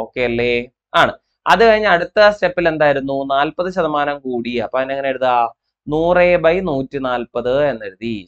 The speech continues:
ശരിയല്ലേ? അടുത്ത സ്റ്റെപ്പിൽ എത്തിയപ്പോ മുപ്പത് ശതമാനം കുറഞ്ഞു. അപ്പൊ നൂറ് by എഴുപത്.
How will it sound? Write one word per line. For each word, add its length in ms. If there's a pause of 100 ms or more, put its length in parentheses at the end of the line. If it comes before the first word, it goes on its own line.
ശരിയല്ലേ? 440 (140)
അടുത്ത 240
സ്റ്റെപ്പിൽ 380
എത്തിയപ്പോ 500
മുപ്പത് 400
ശതമാനം 400
കുറഞ്ഞു. 540 (100)
അപ്പൊ 160
നൂറ് 380
by 100
എഴുപത്. 500